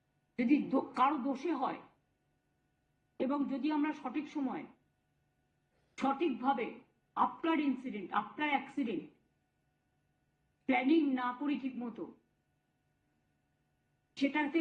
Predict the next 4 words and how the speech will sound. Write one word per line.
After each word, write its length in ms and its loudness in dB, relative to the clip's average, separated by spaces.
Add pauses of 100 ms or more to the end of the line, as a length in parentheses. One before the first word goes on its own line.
(140)
মানুষ 220 2 (140)
সাফার 400 -8
করে। 180 -12 (2250)
সুতরাং 280 2